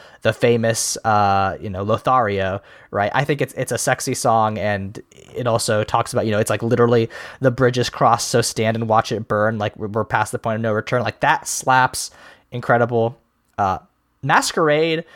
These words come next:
not only is Masquerade a great way to kick off your second act, um, avoiding one of the, the very big downfalls I think a lot of, um,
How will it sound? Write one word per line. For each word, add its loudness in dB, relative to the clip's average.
not 0
only 2
is -2
Masquerade 2
a -2
great 0
way 2
to -2
kick -2
off 2
your -4
second 0
act, 0
um, 0
avoiding 0
one 2
of -2
the, -4
the 0
very 2
big 2
downfalls 0
I 2
think -4
a 2
lot 2
of, -2
um, -2